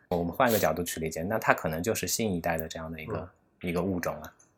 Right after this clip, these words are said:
Speaker 1: 对吧？
Speaker 2: 就是《三体》里面那两个人，那两个派叫什么派来？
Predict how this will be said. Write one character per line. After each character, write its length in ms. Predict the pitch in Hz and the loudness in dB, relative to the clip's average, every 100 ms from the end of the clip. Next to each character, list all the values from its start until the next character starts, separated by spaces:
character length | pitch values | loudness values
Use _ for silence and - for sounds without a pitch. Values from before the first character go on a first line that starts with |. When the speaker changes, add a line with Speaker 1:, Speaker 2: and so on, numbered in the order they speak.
| _ | _
Speaker 1:
对 140 | - 76 | -6 -4
吧？ 80 | 80 | -4
Speaker 2:
就 80 | |
是 280 | 104 - 101 101 | -6 -8 -10 -6
《三 220 | - 123 | -4 -2
体》 140 | - 110 | -2 -4
里 60 | |
面 160 | 104 107 | -4 -2
那 100 | 117 | 0
两 160 | 107 | 0
个 100 | 98 107 | 0 -2
人， 120 | 117 | 0
那 100 | 127 | -2
两 160 | 110 95 | -2 -4
个 80 | 101 | -6
派 200 | - 123 | -2 -2
叫 120 | 113 | -2
什 140 | - | -6
么 100 | 101 | -8
派 200 | 107 - | -6 -6
来？ 80 | 101 | -6